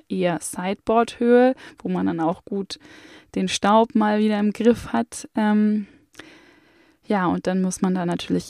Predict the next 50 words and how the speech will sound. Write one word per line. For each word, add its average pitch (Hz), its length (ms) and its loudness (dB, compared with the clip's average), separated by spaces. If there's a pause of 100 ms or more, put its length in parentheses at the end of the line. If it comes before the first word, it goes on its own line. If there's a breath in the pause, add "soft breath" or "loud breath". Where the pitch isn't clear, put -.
(140)
eh 190 180 2
noch 185 280 2
mal, 196 460 2
sowieso 185 400 0
auch - 120 -2
dann 170 160 0
noch 160 160 2
mal 170 180 -4
an 170 140 -2
alles 165 320 -6
ran, 180 140 -4
aber - 220 -4
umso 185 200 -6
besser, 175 280 -4
wenn 175 120 -8
ich - 100 -12
dann 175 200 -6
schon 165 260 -4
mal 165 420 -2 (140)
die - 80 -4
Kiste - 440 -10
da 180 140 -6
ein 180 100 -6
bisschen - 300 -8
eliminiert 175 720 -2
habe. 277 320 4
Ich - 160 -6
habe 208 120 0
es - 80 -6
jetzt 196 200 -4
so 202 100 2
gemacht, 233 360 2
dass 208 180 -6
ich - 180 -4
den - 180 -8
Inhalt, 240 680 2
den 202 100 -2
ich 185 140 -8
noch 175 140 -4
behalten 180 580 0
habe, 104 180 0
und 98 80 0
ich - 80 -6
erzähle - 300 -4
gleich, 180 280 -6
was 175 180 -4
ich - 120 -18
noch 175 160 -6
behalten 175 420 -4
habe, 302 160 4